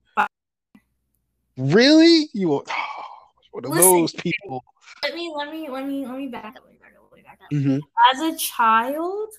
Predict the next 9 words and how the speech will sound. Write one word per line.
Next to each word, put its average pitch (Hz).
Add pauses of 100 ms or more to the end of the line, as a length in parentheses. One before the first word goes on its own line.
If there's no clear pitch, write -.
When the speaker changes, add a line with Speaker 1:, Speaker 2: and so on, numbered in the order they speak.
(180)
Speaker 1:
we 233
went 233
to 269
New 254
York 254
City, 269 (800)
and 240
I'm 240
pretty 427